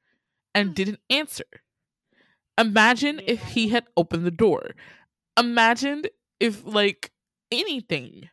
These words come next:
Speaker 1: had happened. She was living next
Speaker 2: Yeah.
Speaker 1: door to this man. And this is a real story. And it's so crazy how the, the, the production team found out the story.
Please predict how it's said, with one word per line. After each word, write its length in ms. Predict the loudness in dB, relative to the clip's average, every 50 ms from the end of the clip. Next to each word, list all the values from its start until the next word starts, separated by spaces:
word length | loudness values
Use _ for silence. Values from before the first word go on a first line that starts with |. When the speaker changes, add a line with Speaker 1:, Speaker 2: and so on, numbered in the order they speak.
| _
Speaker 1:
had 200 | -16 -12 -12 -12
happened. 320 | -10 -12 -14 -14 _ -10 -6
She 120 | -2 -2 0
was 140 | 0 -2 -4
living 460 | -6 -4 -2 -2 0 0 0 -2 -2
next 260 | -6 -8 -8 -8 -10
Speaker 2:
Yeah. 60 | 0 4
Speaker 1:
door 300 | 6 8 8 8 8 6
to 140 | 4 0 -8
this 200 | -10 -10 -14 -16
man. 200 | -18 -20 -20 -20 _ _ _ -20 -20 -20 -20 -18 -8 -4
And 120 | -4 -4 -4
this 100 | -4 -6
is 100 | -6 -6
a 80 | -6
real 320 | -4 -4 -2 -2 0 -2 -2
story. 560 | -4 -6 -6 -6 -6 -6 -6 -10 -12 -14 -16 -18 -20 -20 -16 -10 -8
And 100 | -8 -6
it's 100 | -8 -8
so 240 | -8 -6 -4 -6 -6
crazy 360 | -6 -6 -6 -6 -6 -8 -10
how 380 | -8 -6 -4 -4 -4 -6 -8 -8
the, 380 | -6 -6 -6 -4 -6 -6 -8 -10 -10
the, 520 | -8 -6 -4 -4 -4 -4 -4 -6 -8 -12 -18 _ _ _ _ _ _ _ _ _ _ _ _ _ _ _ -10 -6
the 120 | -6 -6
production 420 | -4 -2 -2 -2 -2 -2 -4 -10 -10
team 180 | -10 -12 -12 -10
found 300 | -8 -6 -6 -4 -6 -8
out 160 | -10 -10 -12
the 80 | -16
story. 400 | -18 -16 -16 -14 -14 -14 -14 -16